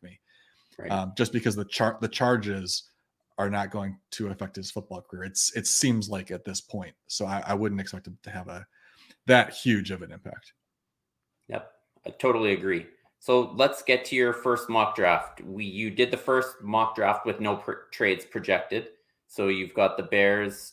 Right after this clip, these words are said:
Speaker 2: choosing number one. Let's discuss that first, and then we'll discuss the potential of trades after that. So first overall, you've got Will Anderson going to the Bears.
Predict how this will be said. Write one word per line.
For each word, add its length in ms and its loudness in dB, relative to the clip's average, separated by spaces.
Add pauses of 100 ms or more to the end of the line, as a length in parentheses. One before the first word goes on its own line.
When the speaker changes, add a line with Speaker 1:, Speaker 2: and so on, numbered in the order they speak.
(140)
Speaker 2:
choosing 360 -4
number 280 0
one. 200 0
Let's 240 -2
discuss 560 -4 (160)
that 300 4 (160)
first, 460 -2
and 120 -4
then 220 -6
we'll 340 -2
discuss 600 -4
the 40 -12
potential 600 -6
of 140 -12
trades 500 -4 (100)
after 340 -2
that. 240 -6 (340)
So 180 -2
first 320 -2
overall, 520 4
you've 200 -8
got 280 6
Will 200 2
Anderson 440 -4
going 260 -4
to 80 -12
the 80 -6
Bears. 360 2